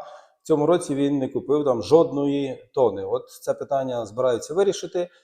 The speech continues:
І, е, зустріч була для того, щоб підготувати рішення для тридцятого жовтня, жовтня, коли у четвер зустрінуться, е, Трамп та Сі Цзіньпінь. Отже, побачимо, що буде з тої торговельної угоди.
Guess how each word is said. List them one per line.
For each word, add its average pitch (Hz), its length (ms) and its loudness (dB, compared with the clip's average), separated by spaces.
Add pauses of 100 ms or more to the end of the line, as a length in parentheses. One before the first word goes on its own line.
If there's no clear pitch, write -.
(240)
І, 196 320 2
е, 123 240 4
зустріч 139 360 -4
була 151 280 8
для 139 120 0
того, 156 200 4
щоб 143 260 -6
підготувати 160 720 4 (380)
рішення 147 640 0
для 131 480 4 (220)
тридцятого 135 460 0
жовтня, 151 500 0
жовтня, 170 420 2
коли 151 360 0
у 151 200 -4
четвер 135 500 -2
зустрінуться, 120 760 -6 (500)
е, 107 100 -12
Трамп 151 340 2 (140)
та 113 420 -2
Сі 170 180 -4
Цзіньпінь. 135 520 -4
Отже, 160 280 -2
побачимо, 147 640 0
що 151 260 0
буде 131 300 -2
з - 100 -10
тої 127 220 -2
торговельної 120 400 -2
угоди. 95 280 -8